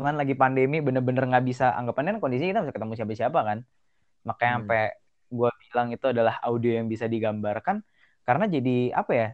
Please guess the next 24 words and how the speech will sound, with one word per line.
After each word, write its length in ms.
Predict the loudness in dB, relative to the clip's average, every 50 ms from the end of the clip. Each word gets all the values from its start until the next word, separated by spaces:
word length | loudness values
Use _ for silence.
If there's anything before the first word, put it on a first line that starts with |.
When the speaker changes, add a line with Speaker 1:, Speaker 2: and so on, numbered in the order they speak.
| -8 _ _
Speaker 1:
jadi 180 | -6 -4 -4 -2 0
kayak 180 | 2 0 0 2 0
sekarang 160 | -2 -2 0
dengerin 320 | -2 0 0 0 0 0
orang 560 | 0 2 2 2 2 0 -2 -6 -6 -6 -4
ngobrol 480 | -2 -2 -2 -2 -2 0 0 2 2 2
aja 240 | 0 0 -2 -2 -2
udah 160 | -2 -2 -2
kayak, 160 | 0 -2 -2
"Oh 160 | -2 -6 -10
ya, 160 | -12 -12 -10 -8
gua 160 | -8 -8 -8
tahu 160 | -8 -8 -6 -6 -6
lu 60 | -4
lagi 400 | -4 -4 -6 -6 -8 -12 -12 -14 -12 -12
gini, 240 | -12 -12 -12 -14 -14 _
gua 160 | -8 -8 -8
tahu 400 | -6 -8 -10 -8 -8 -8 -10 -12
lagi 180 | -14 -14 -14 -10 -8
kayak 160 | -8 -8 -8
gini 240 | -8 -10 -12 -12 -12
kondisinya," 480 | -12 -14 -14 -16 -18 -18 -18 -18 -18 -16
gitu 240 | -18 -18 -20 -18 -16 -16
loh. 120 | -16 -16